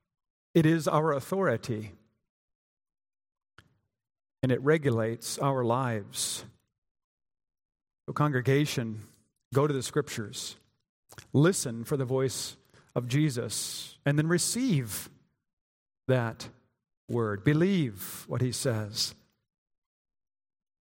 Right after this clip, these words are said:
That you would recognize that God speaks yet today for all that you need to bring him honor and glory and to call yourselves to faith and others.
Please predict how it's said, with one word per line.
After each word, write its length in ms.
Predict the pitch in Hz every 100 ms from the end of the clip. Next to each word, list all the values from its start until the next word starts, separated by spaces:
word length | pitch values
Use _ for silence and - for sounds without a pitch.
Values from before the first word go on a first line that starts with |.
| _ _
That 240 | 143 127 -
you 140 | 135
would 160 | 131 123
recognize 540 | 139 143 127 113 120
that 100 | 120
God 360 | 135 131 131 123
speaks 520 | - - 151 - -
yet 260 | 135 131 -
today 480 | 143 131 131 117 98 - _ _ _ _ _ _ _ _ _ -
for 120 | 131
all 240 | 139 143
that 180 | 139 135
you 80 | 143
need 400 | 135 127 107 - - _ _ _ _ _ _ _ _
to 80 | 127
bring 200 | 120 131
him 140 | 127
honor 300 | 135 139 151
and 120 | 147
glory 300 | 131 127 120
and 100 | 120
to 60 | 117
call 500 | - 143 131 120 - _ _ _ _ _ _ -
yourselves 840 | 107 - 131 190 214 - - - - _ _ _ _
to 80 | -
faith 440 | - 180 180 180
and 240 | 139 143 151
others. 600 | 131 113 107 - -